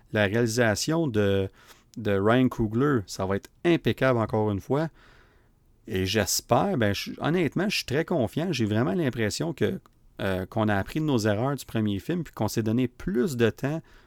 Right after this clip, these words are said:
pour peaufiner le projet au niveau des, des, des effets visuels, des effets spéciaux. On sait à quel point que c'est un travail difficile. On comprend très bien, évidemment. Ben, on comprend pas parce qu'on fait pas le travail, mais avec la sœur Arudi qui travaille dans ce domaine-là, on en entend parler un peu plus, puis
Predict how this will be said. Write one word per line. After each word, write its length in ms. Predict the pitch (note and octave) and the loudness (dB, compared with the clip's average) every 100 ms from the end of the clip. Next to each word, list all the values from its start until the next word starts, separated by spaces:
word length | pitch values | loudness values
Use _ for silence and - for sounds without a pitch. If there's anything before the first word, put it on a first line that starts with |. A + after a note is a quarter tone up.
| _ | _
pour 200 | - B2 | -12 -12
peaufiner 520 | - - G3+ - C#3+ E3 | -10 -6 -6 -2 -2 -2
le 60 | |
projet 420 | - - G#2+ G2+ | -2 0 0 0
au 100 | D3 | 0
niveau 220 | A2+ G#2 A#2+ | 0 0 0
des, 260 | G#2 G#2 | 0 -2
des, 240 | G#2+ G2 G2 | -2 -2 -2
des 240 | G2+ G2 | -2 -2
effets 220 | F#2+ B2 | -2 -2
visuels, 640 | A2 G2+ F#2+ G2+ A#2 B2+ A#2+ - - - | -2 -4 -4 0 0 0 -4 -12 -20 -8
des 180 | A2 G2 | -4 0
effets 220 | G2 A2+ | 0 0
spéciaux. 520 | - A2 G2 - B2 | -2 -2 -2 0 2
On 160 | A2 F#2 | 2 0
sait 140 | - | -2
à 40 | A#2+ | 0
quel 160 | A2 | 0
point 120 | F#2+ A#2 | -2 -2
que 60 | |
c'est 80 | - | -2
un 40 | |
travail 360 | G#2 G#2 G2+ A2+ | -2 0 2 0
difficile. 680 | G#2 G#2 - - C3 C3+ B2 - - - _ | 0 -4 -4 0 2 2 0 -4 -20 -20 _
On 180 | - F2+ | -10 -8
comprend 460 | - G2+ F#2 A#2+ A2 - | -4 -4 -2 -2 -2 -4
très 300 | - B2 G#2+ | 0 2 4
bien, 260 | G#2+ B2+ | 2 2
évidemment. 520 | A#2 G#2 G#2 G2+ A#2 | 0 -2 -2 0 -2
Ben, 100 | A#2 | -4
on 60 | F#3+ | -10
comprend 400 | - F#2+ - G2 | -10 -10 -6 -4
pas 120 | C3 | -4
parce 120 | A#2+ - | -4 -4
qu'on 200 | G#2 F#2 | -6 -4
fait 160 | G#2 | -6
pas 160 | - A#2+ | -2 -2
le 80 | G#2+ | -2
travail, 560 | - F#2+ G#2+ C#3 B2+ - - - - | -2 0 0 0 -2 -4 -14 -14 -6
mais 80 | F#2 | -2
avec 240 | F#2+ - | -2 -2
la 80 | F#2+ | -4
sœur 200 | - G#2+ | -2 -2
Arudi 540 | G#2 G2+ G2+ A2+ C3 | -2 -4 -4 -4 -4
qui 120 | - | -6
travaille 360 | - G#2 G2 G#2+ | -10 -6 -2 0
dans 140 | G#2 | -2
ce 60 | F#2+ | -2
domaine-là, 440 | G#2 G2 G2+ A#2 | -2 0 0 -2
on 300 | C#3+ A2+ F#2+ | -2 -2 -2
en 100 | F#2+ | -2
entend 300 | F#2+ F2+ A2 | -4 -4 -4
parler 240 | G#2+ G2+ A#2 | -2 -2 -2
un 80 | A2 | -4
peu 160 | - | -4
plus, 320 | - B2+ C#3 | -2 -2 -2
puis 180 | - G#2+ | -4 -8